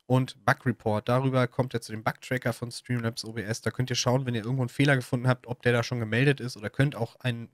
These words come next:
Bug oder ein Bug ist ein Fehler, sollte das keinem bekannt sein, äh, könnt ihr dort melden.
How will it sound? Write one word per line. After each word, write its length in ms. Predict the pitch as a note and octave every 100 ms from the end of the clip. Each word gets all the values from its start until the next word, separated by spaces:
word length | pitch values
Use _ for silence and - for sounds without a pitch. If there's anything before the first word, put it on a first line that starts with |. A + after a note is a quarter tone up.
| _
Bug 220 | A#2 -
oder 240 | A2+ A2 - _
ein 80 | A#2
Bug 180 | B2 -
ist 140 | -
ein 60 | A2+
Fehler, 440 | - C3 C#3 B2+ -
sollte 320 | C3 B2 A#2+
das 180 | A2+ -
keinem 260 | A#2 A#2+ A#2+ _ _ _ -
bekannt 260 | - B2
sein, 280 | B2 A#2+ A#2+ - - _
äh, 160 | A2+ A2
könnt 240 | - -
ihr 40 | B2+
dort 320 | F#2+ G#2+ -
melden. 500 | A2 G#2 G#2 A2 G2+